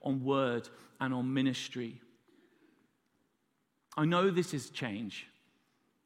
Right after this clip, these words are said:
and I know it can feel unsettling for some, but let me encourage you today with the words of the Lord. Be strong and courageous.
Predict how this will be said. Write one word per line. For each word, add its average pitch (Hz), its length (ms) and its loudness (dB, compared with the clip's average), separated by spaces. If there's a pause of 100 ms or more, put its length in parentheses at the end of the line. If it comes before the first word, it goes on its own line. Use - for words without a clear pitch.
(120)
and 139 120 2
I 139 140 6
know 156 440 2
it 160 180 -8
can 143 140 -2
feel 131 420 -4
unsettling 120 680 -6 (600)
for 151 160 -4
some, 127 340 0
but 143 160 -2
let 156 320 0
me 160 260 0
encourage 190 800 -2
you 156 120 0
today 113 500 -4 (400)
with 139 160 -2
the 143 80 0
words 156 380 2
of 147 100 -6
the 147 80 0
Lord. 123 320 -2
Be 160 80 -4
strong 190 840 -2
and 160 180 -2
courageous. 147 840 -4